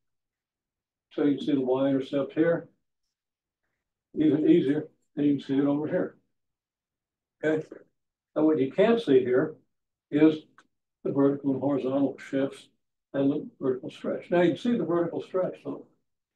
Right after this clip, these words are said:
So let's just kind of emphasize those two things, okay? Um, now, it, I use little stretch, the y equals thirteen here.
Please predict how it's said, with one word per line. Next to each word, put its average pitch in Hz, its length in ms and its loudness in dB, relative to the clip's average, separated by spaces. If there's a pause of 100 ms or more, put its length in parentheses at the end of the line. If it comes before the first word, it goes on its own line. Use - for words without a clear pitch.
(160)
So - 200 -8
let's 180 280 -2
just 170 240 -8
kind 147 200 -2
of 131 100 -6 (2000)
emphasize 135 640 -2
those 135 300 2
two 135 140 -2
things, 170 340 -2 (800)
okay? 151 380 -2 (840)
Um, 139 320 0 (920)
now, 156 280 2
it, 143 240 0 (1000)
I - 40 -8
use 131 240 -4
little 139 240 -2
stretch, 135 300 -6
the 147 60 -6
y 175 280 4
equals - 340 -10
thirteen 175 560 -2
here. 120 240 -10